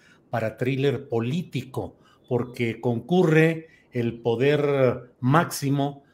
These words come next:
del hombre más rico del, de México y uno de los más ricos del mundo, Carlos Slim. Eh, concurren también los intereses políticos electorales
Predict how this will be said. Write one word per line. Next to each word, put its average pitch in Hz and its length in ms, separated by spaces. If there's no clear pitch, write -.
del 110 320
hombre 127 260
más 123 240
rico 123 300
del, 104 760
de 117 100
México 139 640
y 101 100
uno 117 160
de 110 80
los 101 140
más 110 160
ricos 113 220
del 110 100
mundo, 131 340
Carlos 110 420
Slim. 175 460
Eh, 127 180
concurren 151 680
también 131 360
los 147 180
intereses 123 540
políticos 143 680
electorales 139 760